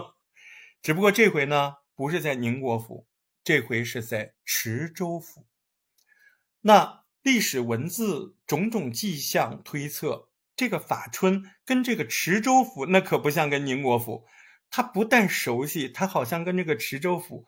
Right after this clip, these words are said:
非常有渊源，他应该是暗中使了力气，上下打点了，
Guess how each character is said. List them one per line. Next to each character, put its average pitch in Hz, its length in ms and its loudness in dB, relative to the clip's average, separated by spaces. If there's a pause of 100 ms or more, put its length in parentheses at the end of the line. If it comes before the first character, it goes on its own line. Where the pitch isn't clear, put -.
(140)
非 294 280 2
常 139 240 -6
有 123 140 -4
渊 131 280 -4
源， 110 240 -10 (400)
他 165 120 2
应 165 120 2
该 151 140 0
是 - 140 -4
暗 135 200 -4
中 135 160 -8
使 113 220 -4
了 107 140 -4
力 113 180 -6
气， 110 220 -10
上 131 280 0
下 113 220 -4
打 113 240 -6
点 117 220 -6
了， - 160 -18